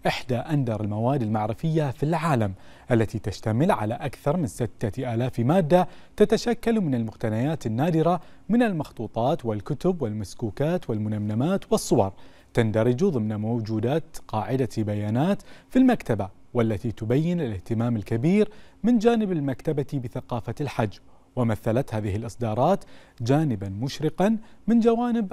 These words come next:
عمل المكتبة في تنوير إحدى أعظم شعائر الدين الإسلامي، وهي الحج، الركن الخامس في الإسلام، الذي يلتقي فيه الحجيج في بيت الله الحرام والكعبة المشرفة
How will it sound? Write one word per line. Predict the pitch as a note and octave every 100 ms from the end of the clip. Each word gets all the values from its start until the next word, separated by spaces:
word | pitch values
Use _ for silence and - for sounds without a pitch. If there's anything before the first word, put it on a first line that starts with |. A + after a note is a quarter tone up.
| -
عمل | E3+ F#3
المكتبة | C3 B2+ - - D3+
في | D#3 B2
تنوير | - G#2 A2 C#3 E3 C#3+
إحدى | - A#2
أعظم | C3+ B2+ B2+ A2 G2+
شعائر | A2 G#2+ C#3+ D#3+ A2+
الدين | G#2+ G#2+ C#3+
الإسلامي، | C3+ C#3 - C3 D3 G#3+ G#3+ - - -
وهي | B3 F#3+ E3+
الحج، | - A#2+ F#2+ - - - B2+
الركن | A2+ C#3 -
الخامس | G2+ F#2 D3 F3+ F3+ -
في |
الإسلام، | A3 G3 - G#2+ F#2+ - - - B2+
الذي | A2+ C#3+ A#2+ A2+ G#2 G#2
يلتقي | G2+ - C#3 A#2
فيه | F#2+ C3+ A#2
الحجيج | G2 G#2 C#3 F#3+ D#3+ - - -
في | G#3+
بيت | A#3+ A3+ E3+
الله | D3+ C3+
الحرام | B2 - A2 B2 D#3
والكعبة | A2 - A#2 A#2+ G2
المشرفة | G#2+ G#2 D3+ F3+ - F3